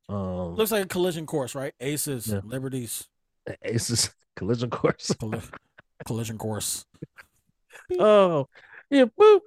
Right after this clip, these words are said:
Speaker 1: But, but what I didn't understand was, like, the most valuable player and then the most outstanding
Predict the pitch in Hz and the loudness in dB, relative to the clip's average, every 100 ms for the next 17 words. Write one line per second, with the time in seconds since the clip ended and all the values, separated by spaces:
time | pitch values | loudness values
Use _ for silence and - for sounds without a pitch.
0 | - - 214 180 196 170 226 233 220 214 | -4 6 6 8 8 8 8 8 6 6
1 | 202 196 170 190 202 185 165 156 147 135 | 6 6 6 8 8 10 8 8 8 8
2 | 123 123 143 147 113 127 151 151 143 131 | 4 6 6 6 6 6 6 6 4 4
3 | 147 151 151 120 127 127 123 117 - _ | 6 8 8 6 4 4 4 2 -6 _
4 | _ _ - 127 120 131 135 - 123 107 | _ _ -6 -2 2 6 4 4 -4 -4
5 | - 127 127 120 | 0 4 4 2